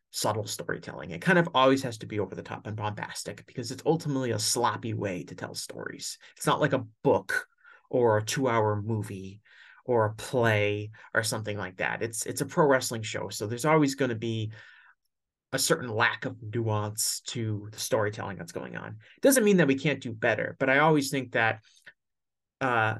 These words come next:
you know, pro wrestling is, is gonna be pretty simply told stories. Uh,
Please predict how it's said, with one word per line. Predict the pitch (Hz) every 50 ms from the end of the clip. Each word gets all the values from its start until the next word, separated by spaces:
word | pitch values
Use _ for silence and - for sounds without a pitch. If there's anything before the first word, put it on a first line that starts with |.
| -
you | - 123
know, | 123 120
pro | 113 - - 185 180
wrestling | 170 156 147 - - 151 143 139 139 135
is, | 117 131 131 127 123 117 110 - -
is | 143 135 135
gonna | - 143 135 131 131 127 120 - - -
be | 143 135 131 127 127 127 - - _ _
pretty | - - 233 214
simply | 175 - - 185 175 165 170 139 147 139
told | 131 - 127 135 131 123 120 110 110
stories. | - - - - - - 120 113 101 98 95 90 - - - - - _ _ _ _ _ _ _ _ _ _ -
Uh, | 117 110 110 110 110 110 110 110 107